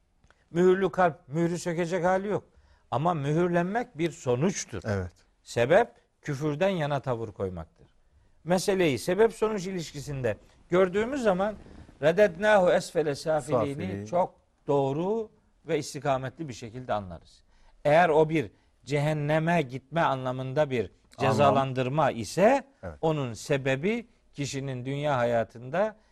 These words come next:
Speaker 1: cehennemlik olmayı tercihi ve o, o uğurda hayatı yaşamasıdır.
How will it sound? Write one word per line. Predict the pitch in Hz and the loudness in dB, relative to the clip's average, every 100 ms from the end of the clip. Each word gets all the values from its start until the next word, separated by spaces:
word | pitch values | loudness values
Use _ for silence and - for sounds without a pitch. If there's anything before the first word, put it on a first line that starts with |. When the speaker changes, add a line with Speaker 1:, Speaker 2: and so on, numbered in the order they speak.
| _ - | _ -4
Speaker 1:
cehennemlik | 139 147 147 151 156 190 - | 2 2 2 -2 -2 -2 -2
olmayı | 127 113 113 143 - | -2 -2 -4 -4 -2
tercihi | 131 127 131 135 135 190 233 - - - | -2 -2 -4 -2 -2 -2 -4 -10 -20 -2
ve | 156 | 0
o, | 147 143 127 123 | 4 4 2 0
o | 180 156 | 2 2
uğurda | 127 120 139 185 | 2 -2 -2 0
hayatı | 127 117 113 | 2 0 0
yaşamasıdır. | 165 104 95 85 - - | -6 -6 -8 -10 -14 -20